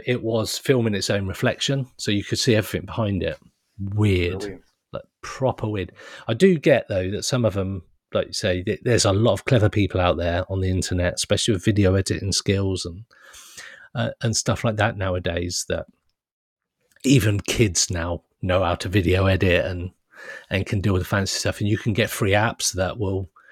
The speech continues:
Speaker 1: manipulate footage for you and all sorts. So you, it's very difficult to know whether or not footage you're seeing is real, whether it's manip-, manipulated, whether it's straight up faked.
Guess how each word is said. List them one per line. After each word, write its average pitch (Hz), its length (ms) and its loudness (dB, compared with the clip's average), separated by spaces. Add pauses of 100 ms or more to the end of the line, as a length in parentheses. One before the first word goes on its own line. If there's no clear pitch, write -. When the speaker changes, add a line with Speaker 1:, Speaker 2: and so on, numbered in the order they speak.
(460)
Speaker 1:
manipulate 101 540 2
footage 98 320 0
for 104 240 -2
you 98 180 0
and 95 100 0
all 107 140 2
sorts. - 240 0
So - 120 0
you, 117 260 0
it's 131 220 -2
very 139 280 6
difficult 127 420 2
to 110 100 -4
know 98 240 2
whether 107 260 2
or 98 80 0
not 101 380 -2
footage 104 360 -2
you're 101 120 0
seeing 87 540 0 (300)
is - 240 -6
real, 92 360 -2 (340)
whether 95 200 0
it's - 100 -6
manip-, 104 380 -2 (120)
manipulated, 110 880 2
whether 92 240 2
it's - 340 0 (600)
straight - 520 0
up 92 240 -2
faked. - 720 -4